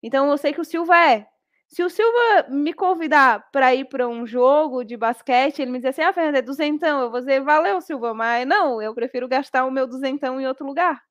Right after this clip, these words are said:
E aí pode ser que quando eu for, se fosse mais barato, eu fosse com ele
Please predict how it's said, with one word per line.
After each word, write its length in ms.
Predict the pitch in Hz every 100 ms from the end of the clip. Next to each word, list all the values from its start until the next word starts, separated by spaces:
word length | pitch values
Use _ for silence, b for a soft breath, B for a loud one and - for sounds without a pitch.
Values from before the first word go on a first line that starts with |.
| _ _ _ _ _ _ _ _ _ _ _
E 140 | 262 302
aí 200 | 311 370
pode 260 | 427 403 -
ser 240 | 349 381
que 240 | - 330
quando 460 | 302 - 311 311 320
eu 140 | 285
for, 440 | 269 - 247 320 320
se 140 | 285
fosse 280 | - 254 302
mais 220 | 269 254
barato, 480 | 226 214 214 269 269
eu 60 | 240
fosse 280 | 240 254
com 140 | - 214
ele 500 | 220 285 311 247